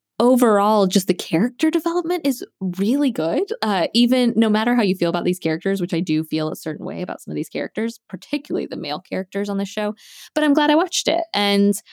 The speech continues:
I am starting, my goal is to finish up the two movies before, <laughs> before, before the end of the month. So that's the plan.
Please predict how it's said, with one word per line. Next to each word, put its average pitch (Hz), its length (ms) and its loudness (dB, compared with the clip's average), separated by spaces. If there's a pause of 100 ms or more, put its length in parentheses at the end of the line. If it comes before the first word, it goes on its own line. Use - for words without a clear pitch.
(320)
I 190 560 2
am 196 140 2
starting, 185 760 0
my 190 140 0
goal 185 400 0
is 240 260 0
to 180 500 2 (160)
finish 196 280 -2
up - 160 -6
the 208 80 -4
two - 200 -2
movies 180 500 -2
before, 262 320 -2 (260)
<laughs> - 300 -14
before, 311 480 0 (460)
before 302 320 0
the 240 140 4
end 220 100 4
of 220 60 0
the 208 80 2
month. 160 280 -2
So 175 400 0
that's 196 240 -6
the 262 80 -4
plan. 226 420 -4